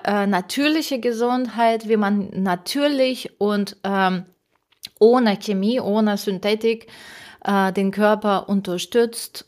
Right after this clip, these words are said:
und, äh, das Wohlbefinden erlangt. Ähm, früher habe ich gedacht, Aromatherapie, das sind irgendwelche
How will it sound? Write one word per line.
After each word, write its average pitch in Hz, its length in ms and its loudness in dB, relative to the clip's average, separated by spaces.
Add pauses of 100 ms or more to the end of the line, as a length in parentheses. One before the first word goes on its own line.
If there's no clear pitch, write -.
und, 185 640 -4
äh, 180 360 0 (720)
das - 220 -8
Wohlbefinden 196 880 2 (380)
erlangt. 165 600 -4 (800)
Ähm, 196 480 2 (120)
früher 285 440 4
habe 233 220 6
ich 226 120 -4
gedacht, 220 440 2
Aromatherapie, 240 1080 0
das 214 200 -2
sind 220 400 2
irgendwelche 220 1000 4